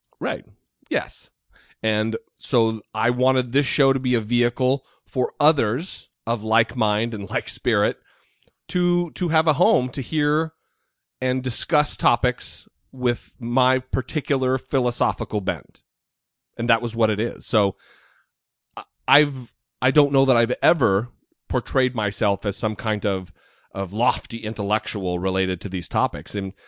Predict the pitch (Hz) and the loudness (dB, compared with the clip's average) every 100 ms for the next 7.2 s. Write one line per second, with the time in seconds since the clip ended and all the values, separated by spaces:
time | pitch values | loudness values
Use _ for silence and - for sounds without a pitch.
0 | - 120 - 143 131 117 117 120 113 107 | -14 -10 -2 0 2 2 2 2 2 -2
1 | - 117 107 107 - - _ _ _ _ | -4 -2 -2 -2 -8 -20 _ _ _ _
2 | _ _ - 123 - 180 95 101 123 127 | _ _ -2 0 2 0 2 2 2 2
3 | 127 113 107 101 120 113 107 104 - - | 2 2 2 2 2 2 0 -2 -8 -4
4 | 107 104 107 127 110 98 95 101 101 92 | 0 0 0 -4 -4 -4 -4 -4 -4 -2
5 | 98 110 107 117 110 117 90 107 101 101 | -2 0 0 -2 -2 -2 -4 -6 -6 -2
6 | 110 - 104 - 110 104 98 90 110 107 | -2 -2 -6 -4 -6 -4 -6 -4 0 0
7 | 113 | 0